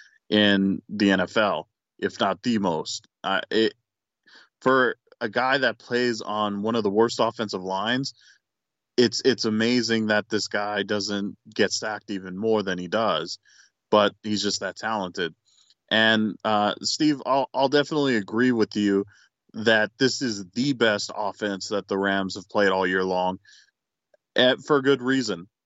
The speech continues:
You know, uh, Russell Wilson alone is enough to, enough to strike fear, to be honest. He, he is that important of a quarterback. And then adding in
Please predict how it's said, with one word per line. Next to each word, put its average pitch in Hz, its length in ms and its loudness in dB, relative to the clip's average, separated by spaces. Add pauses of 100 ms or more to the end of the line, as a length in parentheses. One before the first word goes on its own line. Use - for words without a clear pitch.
You 117 160 -2
know, 104 280 2 (100)
uh, 98 380 -2
Russell 120 420 2
Wilson 113 580 -4
alone 107 600 2
is 98 540 0 (380)
enough 110 380 2 (140)
to, 98 500 -4 (1400)
enough 123 240 2
to - 100 -6
strike 113 340 -2
fear, 104 260 -2
to 87 100 -10
be 98 120 -4
honest. 98 440 -8
He, 110 200 -2
he 107 280 2
is 101 260 0 (760)
that 120 420 2
important 117 500 -2
of 95 120 0
a 90 60 -6
quarterback. 87 600 0 (920)
And 123 180 2
then 123 480 0 (100)
adding 117 380 2
in 113 540 0